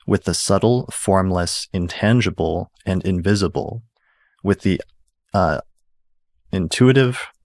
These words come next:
or unitive," I actually don't know what that word is, "timeless, immaterial, and infinite, with all that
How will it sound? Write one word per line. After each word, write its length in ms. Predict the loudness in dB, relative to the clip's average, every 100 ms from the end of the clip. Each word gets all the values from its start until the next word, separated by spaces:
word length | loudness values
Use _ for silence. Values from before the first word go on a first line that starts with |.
| -8
or 260 | -4 -4 0
unitive," 880 | 0 0 -2 -8 -8 -4 -4 -4 -10 -20 _ _
I 100 | -10
actually 200 | -8 -6
don't 120 | -6
know 80 | -6
what 100 | -4
that 120 | -2
word 220 | -2 -2
is, 300 | -4 -4 -8 -10
"timeless, 640 | -4 -2 0 -2 -4 -6 -12 -20 -20 _ 0
immaterial, 800 | 2 2 0 0 2 0 -4 -8 _ -6
and 200 | -4 -2
infinite, 600 | -2 -2 -4 -8 -12 -16 -20 _ _ _ _ _ _
with 160 | -4 0
all 240 | 2 2
that 240 | 2 -2